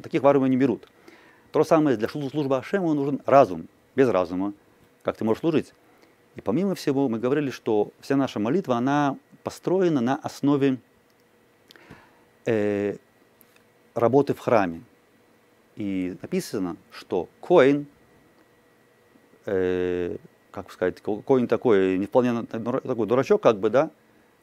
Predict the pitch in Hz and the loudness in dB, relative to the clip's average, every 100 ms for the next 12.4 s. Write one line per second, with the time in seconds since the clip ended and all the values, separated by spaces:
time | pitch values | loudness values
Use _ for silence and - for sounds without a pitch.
0 | _ 151 180 185 180 - 165 156 156 113 | _ 2 2 4 0 2 -2 0 -4 -6
1 | - - _ _ _ _ _ 113 95 - | -8 -14 _ _ _ _ _ -6 -4 0
2 | 202 196 180 120 151 147 - 120 120 127 | 2 2 0 0 0 -2 -6 -6 4 6
3 | 98 92 87 - _ _ _ - 120 98 | 6 2 -12 -16 _ _ _ -8 -6 0
4 | 131 123 110 90 85 - _ _ _ 117 | 0 0 0 0 -4 -12 _ _ _ -4
5 | 135 220 - - _ - 101 104 147 123 | 0 0 -2 -12 _ -6 -2 4 4 4
6 | 98 - - _ 110 - 123 120 147 98 | 0 -10 -20 _ -6 -4 0 2 2 4
7 | 120 151 143 87 - _ _ _ _ _ | 2 2 -2 -8 -12 _ _ _ _ _
8 | - 135 113 104 87 92 110 110 - 123 | 2 4 4 0 -2 -2 -4 -8 -8 -4
9 | 113 113 98 90 - 85 123 139 104 104 | 0 2 0 -2 -6 -10 2 2 4 0
10 | 113 131 - 113 113 104 101 92 110 110 | -2 -2 -2 -6 -6 -2 -2 0 -2 -4
11 | - - _ 107 104 101 95 104 110 101 | -14 -20 _ 2 4 4 2 -2 -2 -4
12 | 110 113 113 131 | 0 0 0 -4